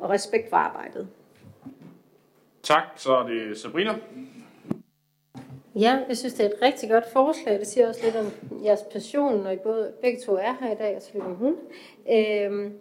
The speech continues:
Speaker 3: vi har jo også en udfordring med, at der ikke er ret mange unge mennesker, der stemmer. Øh, og det håber jeg også, det her det kan være med til at sætte lidt mere fokus på. Øh, jeg har også en forventning om, at når der bliver arbejdet videre med det, at der så også bliver kigget på de partier,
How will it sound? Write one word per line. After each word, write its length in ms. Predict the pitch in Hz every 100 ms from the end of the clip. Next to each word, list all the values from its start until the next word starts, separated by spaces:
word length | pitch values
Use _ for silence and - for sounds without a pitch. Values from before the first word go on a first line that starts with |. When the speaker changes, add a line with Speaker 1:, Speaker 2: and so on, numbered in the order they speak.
| -
Speaker 3:
vi 160 | 208
har 180 | 226 269
jo 80 | 240
også 240 | 220 254
en 60 | 247
udfordring 520 | 254 262 208 202 190
med, 80 | 208
at 100 | 202
der 60 | 202
ikke 120 | 220
er 80 | 214
ret 80 |
mange 300 | 214 214 233 -
unge 220 | 214 233
mennesker, 400 | 226 220 233 208 196 -
der 60 |
stemmer. 400 | 202 - 269 311 302 - - _ - - _ 202
Øh, 220 | 196 190 196
og 100 | 226
det 80 |
håber 240 | 240 247 233
jeg 120 | 202
også, 140 | 208 -
det 100 | 233
her 140 | 214
det 120 | 208
kan 120 | - 196
være 100 | 185
med 160 | 202
til 220 | 196 -
at 260 | 214 - -
sætte 220 | - 202
lidt 160 | 208 208
mere 160 | 208
fokus 680 | 196 - 226 233 - 196 - - -
på. 280 | 226 226 - - - - -
Øh, 240 | 233 226
jeg 120 | 269
har 180 | 285 277
også 200 | 254 -
en 60 | 247
forventning 520 | 233 233 220 214 202
om, 140 | 196
at 120 | 190 190
når 120 | 175
der 100 | 180
bliver 200 | - 170
arbejdet 440 | 170 165 160 180 226
videre 360 | 233 294 339
med 200 | 277 254
det, 160 | 254 254 -
at 180 | - 202
der 60 | 208
så 240 | 196 208
også 120 | 214
bliver 160 | - 208
kigget 300 | - 226 220
på 80 | 220
de 140 | 214
partier, 500 | - 208 - 220 185